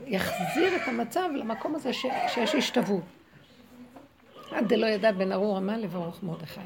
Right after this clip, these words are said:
אבל אנחנו צריכים... עכשיו כל הדורות לא נתנו להגיע למצב הזה, כי באמת בצדק היה צריך לעשות את התיקון של עולמות השבירה והתור. לקראת הסוף מתחיל להשיק הקו הזה למטה,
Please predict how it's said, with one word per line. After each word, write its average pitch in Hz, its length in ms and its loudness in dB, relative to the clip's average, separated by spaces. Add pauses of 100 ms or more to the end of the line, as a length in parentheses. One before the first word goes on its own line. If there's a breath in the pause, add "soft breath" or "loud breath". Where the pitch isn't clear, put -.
אבל 170 180 0 (200)
אנחנו 185 280 -2
צריכים... 254 320 -2 (340 loud breath)
עכשיו 208 280 -6
כל 285 180 4
הדורות 240 420 2
לא 208 160 4
נתנו 233 520 -2
להגיע 180 400 -2
למצב 190 340 -4
הזה, 247 140 -2
כי - 160 -2
באמת 190 420 0
בצדק 262 480 -4
היה 175 180 -2
צריך 247 180 -4
לעשות 196 200 -4
את - 60 -8
התיקון 202 520 -4 (560 loud breath)
של - 260 0
עולמות 175 400 -2
השבירה 180 460 -2
והתור. 165 440 -8 (1080 loud breath)
לקראת 185 460 -4
הסוף 302 680 -6 (360)
מתחיל 254 340 -2
להשיק 240 440 -2
הקו 208 260 0
הזה 202 240 -4
למטה, 180 540 -4